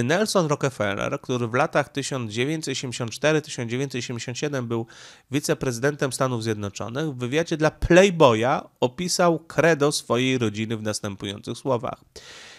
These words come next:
"Wierzę w planowanie ekonomiczne, społeczne, polityczne, wojskowe i globalne". To jest też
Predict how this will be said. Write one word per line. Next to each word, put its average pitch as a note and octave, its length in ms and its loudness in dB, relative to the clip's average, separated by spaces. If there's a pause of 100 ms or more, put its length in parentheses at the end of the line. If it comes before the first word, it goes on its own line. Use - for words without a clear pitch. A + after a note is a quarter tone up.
(160)
"Wierzę F#3 320 4
w - 60 -16
planowanie D#3 680 2
ekonomiczne, F#3+ 560 -2
społeczne, C3+ 400 0
polityczne, A#2+ 560 -2
wojskowe G2 580 -2
i F#2+ 400 -10 (460)
globalne". A#2+ 680 6
To - 80 -4
jest - 240 -6 (720)
też - 920 -2